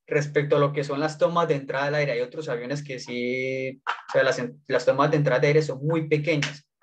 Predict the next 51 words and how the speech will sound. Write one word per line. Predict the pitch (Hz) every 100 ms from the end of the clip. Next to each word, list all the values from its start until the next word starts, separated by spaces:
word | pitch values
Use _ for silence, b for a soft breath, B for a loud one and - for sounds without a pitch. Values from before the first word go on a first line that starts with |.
| - _ _
Y | 139 135
si | 139 131
no | 131
tienen | 143 156 160
como | 160 143 120
esa | 123 156
capacidad | 165 151 131 127 120
para | 143 139
que | 139 113
enfríe | - 139 160
el, | 175 147
el | 127 123
motor | 117 - 147 139
o | 127 123
que | 123 117
baje | 120 147
la | 170
temperatura, | 151 143 151 113 151 170 175 _ _ _ _ -
eh, | 123 123 117 113 -
pues | - 120
no, | 117 123 131
no | 127
va | 131
a |
hacer | 123 135 135
nada | 135 131
como | 131 123
en | 123
eso. | -
Eso | 127 135
tend-, | 143 131
eso, | 139 147
eso | 151
dependería | 160 156 143 120
mucho | 131 156 156 151
de | 151
la, | 143 131 120 -
del | 131 120
avión | 110 156 202 196
y | 143
el | 123 -
tipo | 127 139
y | 143
la | 135 117
operación | 123 113 113
que | -
tenga | - 160 147
y |
dónde | 127 117
esté | 117 - 220
volando, | 127 139